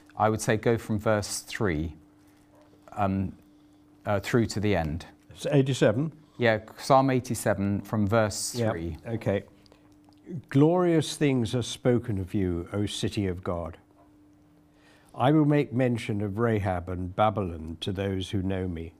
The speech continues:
Speaker 2: Behold, O Philistia and Tyre with Ethiopia, the one was born there. This one was born there.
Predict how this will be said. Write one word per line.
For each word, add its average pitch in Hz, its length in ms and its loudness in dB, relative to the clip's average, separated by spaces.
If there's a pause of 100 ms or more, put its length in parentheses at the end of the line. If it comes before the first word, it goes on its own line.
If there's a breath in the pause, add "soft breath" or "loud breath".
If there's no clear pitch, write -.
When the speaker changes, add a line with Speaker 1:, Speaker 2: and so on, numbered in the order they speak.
(880 loud breath)
Speaker 2:
Behold, 131 540 2
O 110 160 0
Philistia 104 880 -2
and 98 200 -6
Tyre 107 400 0
with 95 200 -6
Ethiopia, 98 720 -4 (500 loud breath)
the 104 100 -6
one 120 420 0
was 113 180 -2
born 113 420 -4
there. 90 340 -4 (840 soft breath)
This - 240 0
one 110 200 2
was 101 140 -4
born 104 360 -2
there. 90 300 -6